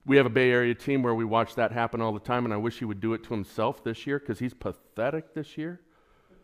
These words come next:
And that guy's name is Draymond Green. He's mailing in his seventy-seven million dollars or whatever it is. And I get it. He's the only one out of the entire team that's played for five years at this level that's having to go out there. If you look,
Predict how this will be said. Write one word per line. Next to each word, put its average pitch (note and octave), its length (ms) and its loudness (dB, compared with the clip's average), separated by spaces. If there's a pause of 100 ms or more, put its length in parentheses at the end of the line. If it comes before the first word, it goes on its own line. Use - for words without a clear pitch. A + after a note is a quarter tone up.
(880)
And G2 140 -4
that C3+ 140 0
guy's C3+ 280 4
name B2+ 200 2
is F#2+ 80 -4
Draymond A#2 520 0
Green. F#2+ 380 -2 (840)
He's B2+ 220 2
mailing C3 360 2
in C3+ 120 2
his G2+ 140 -2
seventy-seven G#2 760 0
million G2 280 -2
dollars F#2+ 380 0
or F#2 80 -6
whatever G2 440 -2
it F2+ 60 -4
is. F2 400 -6 (580)
And D#3 120 4
I A3+ 100 6
get A2 260 0
it. D#3 200 -6 (320)
He's C#3 200 4
the D#3 100 4
only D#3 220 6
one D3+ 240 4
out A#2+ 140 4
of A2+ 60 -2
the A#2 80 0
entire A#2+ 340 2
team D3+ 280 -2
that's A2+ 140 0
played C3 320 -2
for A2+ 100 -8
five A#2 320 2
years C3 220 0
at G#2+ 140 -10
this A2 180 -8
level C3 280 2
that's G2+ 160 -4
having A2+ 220 2
to F#2+ 80 -6
go G#2+ 100 -2
out C#3+ 160 -2
there. G#2 120 -2
If F#2 100 -8
you D3 120 -2
look, C3 380 2